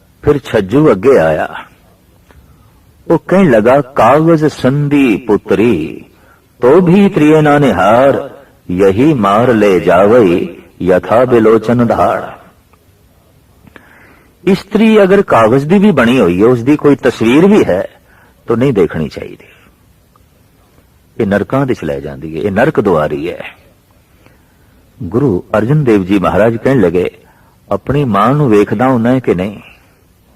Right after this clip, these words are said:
ਭੈਣ ਨੂੰ ਵੇਖਦਾ ਹੈ ਕਿ ਨਹੀਂ? ਆਖਰ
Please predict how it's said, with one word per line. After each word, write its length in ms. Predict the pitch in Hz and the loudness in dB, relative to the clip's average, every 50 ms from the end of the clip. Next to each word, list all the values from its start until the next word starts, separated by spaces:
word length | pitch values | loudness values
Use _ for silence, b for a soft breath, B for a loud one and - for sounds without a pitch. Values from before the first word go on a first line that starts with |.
| _ _ b b b b b b b b b b b _ _ _ - | _ _ b b b b b b b b b b b _ _ _ -4
ਭੈਣ 280 | 110 98 113 131 147 | -2 0 0 0 0
ਨੂੰ 200 | 151 151 156 143 | 0 0 0 0
ਵੇਖਦਾ 360 | 117 104 104 101 - 107 131 | 2 0 0 0 -2 -2 -2
ਹੈ 80 | 143 143 | -2 -2
ਕਿ 140 | - 139 110 | -2 -2 -2
ਨਹੀਂ? 360 | 95 95 101 107 - 78 - - b b b b b b b b b - 95 | -2 -4 -6 -6 -10 -12 -16 -20 b b b b b b b b b -4 -2
ਆਖਰ 280 | 98 92 - 117 113 | -2 -2 -2 -4 -4